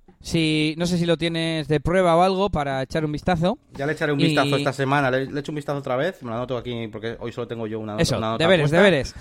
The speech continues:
Speaker 2: Solo tengo un
Speaker 1: <laughs>
Speaker 2: deber pu-, un deber, eh, así que me anoto esto, le voy a echar un vistazo y te lo, te lo digo exactamente.
Speaker 1: Vale, pues bueno, el caso es que estuve, eh, digo, tiene que haber algún plugin que me permita conectar un formulario para decirle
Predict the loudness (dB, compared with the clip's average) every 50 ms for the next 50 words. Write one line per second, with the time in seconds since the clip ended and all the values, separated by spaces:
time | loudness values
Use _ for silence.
0 | -20 -20 _ _ -10 -4 -4 -4 -2 -2 -2 -2 0 0 0 -2 -2 -4 -8 -12
1 | -10 -8 -6 -6 -6 -6 -8 -8 -4 -2 -2 -2 -4 -6 -12 -20 -20 -20 _ _
2 | _ -2 2 2 2 2 0 -2 0 2 4 4 4 2 2 0 -2 -2 0 0
3 | 0 0 0 0 -2 -2 -4 -4 -4 -4 -6 -4 -4 -4 -4 -4 -4 -4 -2 -2
4 | -2 -4 -4 -6 -8 -8 -8 -6 -6 -6 -8 -8 -10 -14 -12 -12 -12 -12 -12 -12
5 | -14 -16 -18 _ _ -4 -4 -2 -2 -2 -4 -8 _ _ _ -12 -2 0 2 2
6 | 2 0 -4 -2 0 0 0 0 -2 -4 -4 -2 0 0 2 0 0 -2 -2 -2
7 | -2 -2 -2 -6 -8 -4 -2 0 2 2 4 4 2 2 2 0 0 -2 -2 -4
8 | -2 -2 -2 -4 -4 -10 _ _ _ _ _ -6 -6 -4 -4 -4 -2 0 0 2
9 | 2 2 2 2 0 0 2 4 4 4 4 2 -2 -6 -8 -6 -4 -4 -2 -2
10 | -2 0 0 0 -2 -2 -2 -4 -4 2 2 2 2 2 -2 -4 -4 -2 -2 -2
11 | -2 -6 -10 _ _ _ _ _ -6 -4 -4 -2 -2 -2 -2 0 0 0 0 0
12 | 0 0 0 0 2 2 2 2 2 2 0 0 0 -2 -2 -4